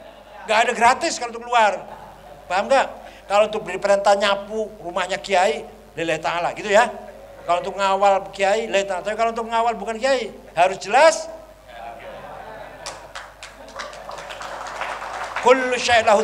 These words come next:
taman. Kullu syai' lahu qimah. Segala sesuatu nggak ada yang gratis. Harus jelas supaya dapat ghanimah.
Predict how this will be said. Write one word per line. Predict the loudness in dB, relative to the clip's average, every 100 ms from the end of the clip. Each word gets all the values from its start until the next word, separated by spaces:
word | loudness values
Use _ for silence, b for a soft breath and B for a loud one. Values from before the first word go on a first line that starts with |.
| 4
taman. | 6 6 2 -8 -14 -16 -16 -16 -16 -18 -20 -14 -4
Kullu | 0
syai' | 2 6 8
lahu | 10 10 8 6 2
qimah. | 6 6 6 0 -2 -14 -18 -20 -20 -20 -20
Segala | -8 -4 -4
sesuatu | -4 -6 2
nggak | 2
ada | 4
yang | 0
gratis. | -4 -6 -8 -10 -18 -20 -20 -20 -20 -14
Harus | -14 -6
jelas | -4 -2 -6
supaya | -10 0 2
dapat | 2 0 -2 -4 B -10
ghanimah. | -4 -4 -4 -10 -12 -8 -8 -8 -8 -10